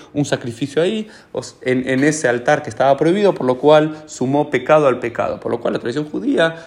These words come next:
de aquí sale uno de los conceptos de que los judíos no prometemos, los judíos no juramos. No es que no se puede, sí se puede hacer, pero la tradición judía nos enseña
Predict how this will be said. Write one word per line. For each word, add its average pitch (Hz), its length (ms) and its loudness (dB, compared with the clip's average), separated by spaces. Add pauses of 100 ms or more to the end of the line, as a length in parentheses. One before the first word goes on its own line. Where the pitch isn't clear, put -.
(140)
de 131 80 -6
aquí 127 160 -8
sale 127 240 0
uno 143 180 2
de 135 60 0
los 139 100 -2
conceptos 160 400 -2
de 151 140 2
que 151 160 -2
los 151 60 0
judíos 147 360 0
no 131 220 -2
prometemos, 117 500 0
los 113 120 -6
judíos 113 260 -6
no 113 80 -12
juramos. 202 440 0
No 147 60 2
es 156 60 -4
que 135 80 -8
no 113 80 -6
se 113 120 -10
puede, 170 260 0
sí 165 100 -10
se 151 140 -12
puede 139 160 -6
hacer, 185 220 -4 (260)
pero 175 120 -4
la 156 100 4
tradición 127 280 -2
judía 131 540 2 (680)
nos 139 300 -2
enseña 131 560 2